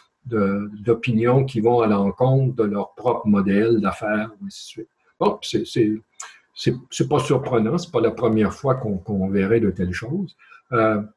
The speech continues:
mais pour en venir à, à ce documentaire, ce qui est un peu troublant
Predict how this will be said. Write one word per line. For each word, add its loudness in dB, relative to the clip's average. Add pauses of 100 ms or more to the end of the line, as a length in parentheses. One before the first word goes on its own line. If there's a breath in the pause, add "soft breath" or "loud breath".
mais 0
pour 0
en 4
venir 2
à, -2
à -4
ce -4
documentaire, 2 (280 loud breath)
ce -10
qui 2
est 2
un 4
peu -4 (140)
troublant 2